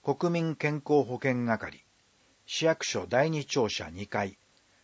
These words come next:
電話零四二三八七の九八三二。納付について、納税課納税係、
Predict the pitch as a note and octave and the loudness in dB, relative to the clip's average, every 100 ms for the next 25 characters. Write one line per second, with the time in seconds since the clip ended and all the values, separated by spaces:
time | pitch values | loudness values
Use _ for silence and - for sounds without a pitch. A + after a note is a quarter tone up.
0 | _ A2+ C#3 C#3 C3 A#2+ - _ _ A#2 | _ 0 0 4 4 2 -4 _ _ 2
1 | D#3 F3 E3+ B2+ F#2+ G2+ G#2+ - _ _ | 4 4 4 2 -2 -6 -8 -10 _ _
2 | - D3+ E3+ C#3+ D3+ - G#2 G#2 A#2+ F#2+ | -6 -2 -2 -2 -4 -2 -2 0 0 -2
3 | F2 - _ - - E3+ D3 D#3 - - | -8 -16 _ -16 -2 0 2 -2 -2 -6
4 | G#2+ A2 G2+ F#2+ - _ _ _ _ _ | -4 -2 -4 -6 -14 _ _ _ _ _
5 | _ _ _ _ _ _ C3 F#3 E3+ E3 | _ _ _ _ _ _ 0 0 2 -4
6 | D3+ - C#3+ A2 - - _ _ _ _ | -4 -4 -4 -4 -8 -14 _ _ _ _
7 | - C3+ E3+ D3 D3+ C#3+ C3 B2 - C3+ | -4 0 2 4 4 4 2 2 0 0
8 | E3 D3 D3+ C#3+ C3+ A#2+ F#2+ D#2 | 2 4 4 6 2 2 -8 -12